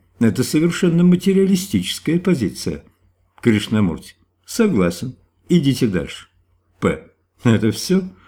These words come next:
Больше обсуждать нечего. Ф. У меня есть возражение. Даже если использовать мозг в целом, это будет всего лишь сознание, расширившееся до невероятных размеров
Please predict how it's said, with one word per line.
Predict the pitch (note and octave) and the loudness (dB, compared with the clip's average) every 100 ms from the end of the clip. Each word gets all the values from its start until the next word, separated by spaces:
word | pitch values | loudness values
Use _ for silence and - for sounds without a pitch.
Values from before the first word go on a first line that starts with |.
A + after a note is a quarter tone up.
| _ - | _ -2
Больше | C#3+ F#3 G#3 | 2 2 2
обсуждать | F#3 A3 G3 G3+ G3+ | -2 -2 0 0 2
нечего. | C#3+ F2+ - F2+ - _ _ _ _ _ | 0 0 -4 -10 -12 _ _ _ _ _
Ф. | A2+ G#2 - - _ _ _ _ | 0 0 -2 -14 _ _ _ _
У | A#2 | 4
меня | A#2+ B2+ A#2 | 6 6 4
есть | F2 D#2 - | 2 -2 -4
возражение. | F#2 F2 F2 E2 F2 E2 F#2 G#2+ _ _ _ - | -4 -2 -2 -2 -4 -2 -4 -6 _ _ _ -2
Даже | F#2+ A#2 A#2 A#2 | 2 2 2 0
если | B2 A#2+ A#2+ | 0 0 2
использовать | A2+ - C3 C3+ F#2+ F#2 F#2 | 2 0 -2 0 2 0 0
мозг | G#2+ F#2 F2+ - - | 0 2 0 -4 -16
в | - | -18
целом, | - G#2+ E2+ G2+ C3 - - | -4 -2 0 -2 -4 -14 -4
это | G#2+ G2+ G#2 | -2 2 2
будет | A2+ A2 | 2 2
всего | G#2+ A#2 A2+ | 0 0 2
лишь | A2+ G#2+ | 0 -2
сознание, | - B2 C3 D3 E2 D2 - _ _ - | -4 -4 -2 -2 -4 -6 -14 _ _ 0
расширившееся | A2 A2 - F3 E3+ C3 - F2 D2+ - D#2 - - - | 2 2 2 2 2 -2 -4 -4 -4 -8 -10 -12 -10 -4
до | F#2+ C#3+ F3+ | 2 4 6
невероятных | F3 D#3+ D#3 D3+ D3+ D3 C#3+ D3 | 4 2 0 0 -2 -2 -4 0
размеров | C3 A#2 B2+ A#2+ A#2 | 0 2 4 2 -2